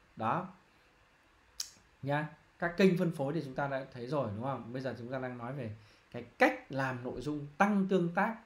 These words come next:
để bán hàng, để thu hút khách hàng, ok?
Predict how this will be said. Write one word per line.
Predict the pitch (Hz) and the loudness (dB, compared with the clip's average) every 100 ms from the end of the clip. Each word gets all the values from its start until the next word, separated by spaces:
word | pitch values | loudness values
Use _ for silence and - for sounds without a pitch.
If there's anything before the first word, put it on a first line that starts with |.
| _ - | _ -8
để | 95 | -6
bán | 95 113 | -4 -4
hàng, | 151 123 98 - - _ _ _ - | -4 -4 -6 -10 -20 _ _ _ -10
để | 92 | -8
thu | - 165 | 2 2
hút | 165 - | 2 -2
khách | - 185 | -4 -4
hàng, | 143 107 | -4 -4
ok? | 127 127 147 175 | -6 -2 2 2